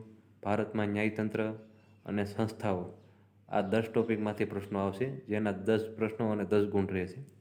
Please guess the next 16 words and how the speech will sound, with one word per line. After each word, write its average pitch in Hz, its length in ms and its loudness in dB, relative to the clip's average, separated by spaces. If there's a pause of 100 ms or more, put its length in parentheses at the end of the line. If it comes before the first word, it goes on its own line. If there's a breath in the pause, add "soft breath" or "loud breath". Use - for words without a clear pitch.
(520 loud breath)
ત્યારબાદ 110 480 4 (380)
બીજા 110 220 2
ટોપિકની 101 480 -2
વાત 95 180 -2
કરીએ, 107 200 -2 (640 loud breath)
જેમાં 107 300 2
કરંટ 107 300 2
આપેલો 95 320 0
છે, 127 180 0
જેના 107 260 0
દસ 104 260 0
પ્રશ્નો 110 380 0
અને 104 160 0
દસ 101 240 0
ગુણ 98 220 4
રહેશે. 95 300 -4